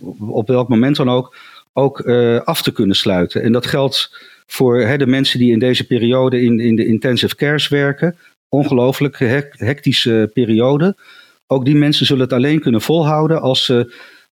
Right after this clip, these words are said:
ondanks de betrokkenheid die ze hebben, ook af en toe even die afstand kunnen krijgen.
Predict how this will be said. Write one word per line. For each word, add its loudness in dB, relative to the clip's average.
ondanks 0
de -2
betrokkenheid -2
die 0
ze -2
hebben, 0
ook -2
af -6
en 0
toe 0
even 0
die 0
afstand -2
kunnen 0
krijgen. -2